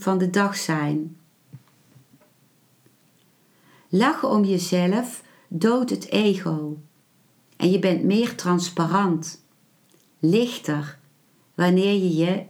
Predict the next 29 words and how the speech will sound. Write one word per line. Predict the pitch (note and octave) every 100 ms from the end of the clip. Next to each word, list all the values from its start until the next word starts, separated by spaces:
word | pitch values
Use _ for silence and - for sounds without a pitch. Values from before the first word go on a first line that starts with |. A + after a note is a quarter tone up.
| -
in | E3+ F3
de | E3
wereld | F3 F3+ F3 E3
begeeft. | E3 D#3+ F3 D#3+ D#3+ - - - - _ _ _ _ _ _ _ _ _ _ _ _ - - -
En | F#3+ G3+
wanneer | A3+ C4 C#4+
je | A3+
hebt | G#3 -
gelachen | E3+ E3+ A3+ C4 G3+
om | F#3 F#3
jezelf, | F3 E3 D#3+ D#3+ G3 A3 - _ _ _ _ _
dan | G3
zal | G3 A3+
het | G3+ F3+
lachen | G#3+ B3 A3+
van | - F3 E3+
anderen | F#3+ A3+ A3+ G3+ -
om | F3 F3+
je | F3
heen | E3 E3 G3 A3 A#3+ - -
je | G3
niet | G#3+ A3
storen. | - - C4 G3 E3 D3+ D3+ D3+ _ _ _ _ _ _ _ _ _ _ _ _
In | - F3
feite | F3 F3+ F#3+ G3+ F#3
werken | G3 G3 - F#3
ze | -
eenvoudigweg | - F3+ - F#3 G#3 F#3+ F3+ F3+ E3+
mee. | F3 G3+ F3+ D#3